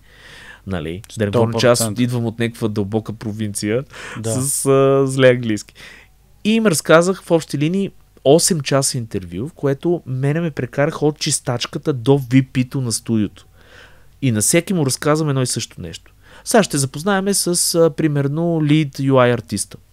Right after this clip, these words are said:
Speaker 1: на единия проект.“ „Добре“, викам, „запознайте ме.“ Влиза само U I артист. И аз почвам. „Аз съм този, правил съм това,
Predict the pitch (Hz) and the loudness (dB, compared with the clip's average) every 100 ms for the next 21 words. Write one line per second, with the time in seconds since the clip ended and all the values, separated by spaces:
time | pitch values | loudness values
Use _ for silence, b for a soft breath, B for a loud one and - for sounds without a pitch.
0 | _ - - 123 147 165 147 127 127 117 | _ -20 -14 -2 0 0 0 -2 0 -2
1 | 95 - - - 147 254 262 - 214 196 | -6 -12 -16 -10 -6 -4 -6 -8 -12 -10
2 | 190 170 156 117 101 131 180 180 196 160 | -10 -8 -6 -8 -8 0 2 2 0 -2
3 | 143 127 110 92 - - - - - - | 0 0 0 -4 -10 -12 -8 -6 -4 -8
4 | - - 143 - 98 123 135 131 120 113 | -8 -8 -8 -8 -8 -8 -6 -6 -6 -6
5 | - - - | -8 -12 -8